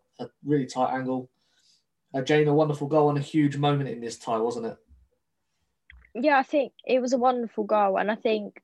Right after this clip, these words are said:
Speaker 2: once we got that one goal, I think the girls sort of felt more confident.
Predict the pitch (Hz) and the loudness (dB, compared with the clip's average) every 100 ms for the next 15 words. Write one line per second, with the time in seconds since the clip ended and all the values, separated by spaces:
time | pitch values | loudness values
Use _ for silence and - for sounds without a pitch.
0 | - 208 233 226 - 220 226 214 - 202 | -8 -2 0 -2 -6 -4 -2 -4 -2 -4
1 | - 196 202 190 190 - _ _ _ _ | -4 -4 -4 -4 -10 -16 _ _ _ _
2 | - 180 175 180 196 _ _ _ _ - | -4 0 0 -2 -6 _ _ _ _ -6
3 | 220 226 - 208 214 202 196 196 190 - | -4 -2 -2 0 2 2 0 -4 -4 0
4 | 214 180 190 196 - 214 - 196 202 240 | 0 0 -2 -4 -4 -8 -6 -2 -2 -2